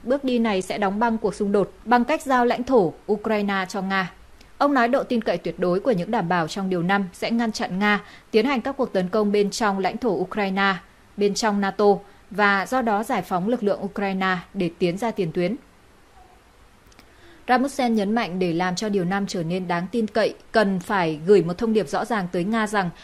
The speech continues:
bất kỳ hành vi vi phạm lãnh thổ nato nào cũng sẽ bị đáp trả. Ông cho rằng ở một khía cạnh nào đó, đề xuất này tương tự như việc thiết lập vùng cấm bay cho Nga, ngăn nước này bay qua lãnh thổ Ukraine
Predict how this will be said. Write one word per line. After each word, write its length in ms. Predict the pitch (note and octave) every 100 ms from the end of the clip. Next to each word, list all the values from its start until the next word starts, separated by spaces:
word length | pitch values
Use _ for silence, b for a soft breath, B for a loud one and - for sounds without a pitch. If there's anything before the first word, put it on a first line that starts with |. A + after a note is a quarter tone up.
| B -
bất 200 | D4+ -
kỳ 180 | B3+ G#3
hành 200 | G#3+ G3
vi 200 | A3+ A3
vi 180 | G#3+
phạm 320 | A3 A#3+ G3 F#3
lãnh 200 | F#3 A#3
thổ 180 | A#3+
nato 320 | E3 F3+ G#3 G3
nào 260 | F#3 E3 -
cũng 160 | G3+ A#3
sẽ 160 | -
bị 140 | A#3 -
đáp 140 | A3
trả. 280 | A#3+ G#3 D#3+ - B B B
Ông 160 | - C#4
cho 120 | C#4+
rằng 220 | C4+ G#3+
ở 80 | F#3
một 160 | D#3+ -
khía 160 | F3+
cạnh 260 | F3+ B3+ F3+
nào 120 | E3+
đó, 320 | E3+ E3 G#3+ -
đề 120 | A3
xuất 160 | G#3 C#4
này 180 | A3 G#3
tương 220 | C4+ B3
tự 200 | C4+ A3
như 160 | F#3+
việc 240 | G3 F3 -
thiết 140 | C#4+
lập 220 | C#4 G3
vùng 160 | F#3+ E3+
cấm 340 | - F3 F#3+
bay 200 | A#3 G#3+
cho 180 | G3+ G3+
Nga, 320 | F#3 G3 F#3 B B B -
ngăn 180 | C4
nước 200 | C4+ D#4+
này 200 | C4+ G#3+
bay 160 | G3 G#3+
qua 160 | G#3+ G#3+
lãnh 180 | G3+
thổ 120 | A3+ A3+
Ukraine 680 | E3+ F#3 G3+ G3 G3 F#3+